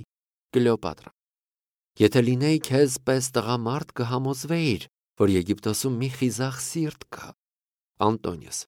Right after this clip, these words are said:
Լսիր, թագուհի, ժամանակի հույժ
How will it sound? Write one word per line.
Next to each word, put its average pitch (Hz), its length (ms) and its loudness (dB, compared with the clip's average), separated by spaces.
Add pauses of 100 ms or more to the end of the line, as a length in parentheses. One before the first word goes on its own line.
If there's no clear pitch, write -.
(1000)
Լսիր, 110 400 4
թագուհի, 95 500 -2 (640)
ժամանակի 139 600 6
հույժ 131 300 4